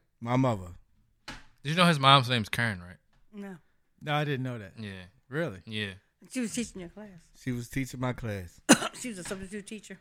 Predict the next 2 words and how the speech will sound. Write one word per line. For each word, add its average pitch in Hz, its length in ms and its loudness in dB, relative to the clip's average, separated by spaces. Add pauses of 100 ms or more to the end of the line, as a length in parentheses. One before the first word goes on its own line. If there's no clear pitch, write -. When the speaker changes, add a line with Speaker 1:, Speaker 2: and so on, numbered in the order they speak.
(840)
Speaker 1:
Yep. 131 280 2 (1500)
Speaker 4:
Did, 156 200 -4